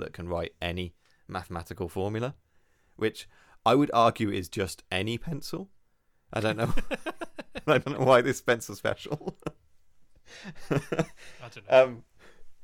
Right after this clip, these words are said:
Speaker 1: but
Speaker 2: It's
Speaker 1: like,
Speaker 2: not as good as
Speaker 1: I
Speaker 2: Penny Crayon's pencils, is it?
Speaker 1: Exactly. It was not. It's just a pencil.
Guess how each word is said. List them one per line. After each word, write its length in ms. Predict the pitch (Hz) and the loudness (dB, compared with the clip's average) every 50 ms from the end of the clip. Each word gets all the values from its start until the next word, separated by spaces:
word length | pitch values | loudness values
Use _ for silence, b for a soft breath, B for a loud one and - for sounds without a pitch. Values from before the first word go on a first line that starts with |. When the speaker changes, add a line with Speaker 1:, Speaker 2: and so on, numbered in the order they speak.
| - - | -2 2
Speaker 1:
but 100 | 147 165 | 2 6
Speaker 2:
It's 60 | 180 | 6
Speaker 1:
like, 100 | 190 185 | 6 4
Speaker 2:
not 40 | 135 | 4
as 20 | - | 0
good 140 | 185 170 156 | -2 -4 -4
as 60 | 143 - | -2 0
Speaker 1:
I 120 | - 196 | 2 2
Speaker 2:
Penny 160 | 151 147 139 131 | 2 0 -4 -8
Crayon's 500 | - - 147 143 135 131 127 - - - | -6 -6 -6 -4 8 8 8 8 8 2
pencils, 500 | - - 120 123 127 - - 123 120 123 | -2 -4 -10 -12 -14 -16 -18 -18 -16 -16
is 180 | 127 127 131 135 | -16 -16 -14 -16
it? 120 | 131 - _ _ _ _ _ _ _ _ - | -16 -18 _ _ _ _ _ _ _ _ -12
Speaker 1:
Exactly. 640 | 156 165 - - 277 294 - - 302 311 226 180 139 131 | -12 -4 0 0 0 0 0 0 4 6 6 6 4 2
It 40 | 151 | 0
was 160 | 196 226 - | -2 -2 0
not. 220 | 330 359 - - - | 0 0 2 2 2
It's 100 | 233 - | 0 2
just 200 | - 370 359 - | 2 0 2 0
a 60 | - | -4
pencil. 640 | - - - 320 - - - - - 113 - - 110 | -8 -4 -4 -4 -4 -4 -8 -8 -8 -8 -8 -8 -12